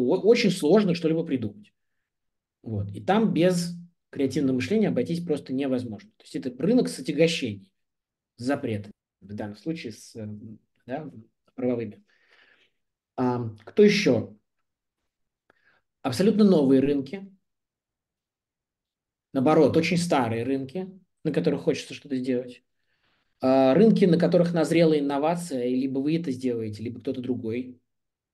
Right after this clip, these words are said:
и тогда он вас съест. М, рынки с нехваткой какого-то ресурса.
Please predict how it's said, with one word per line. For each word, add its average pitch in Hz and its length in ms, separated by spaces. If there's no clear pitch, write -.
и 131 80
тогда 123 260
он 123 160
вас 117 260
съест. 113 460
М, 135 640
рынки 196 360
с - 320
нехваткой 185 480
какого-то 165 380
ресурса. 135 540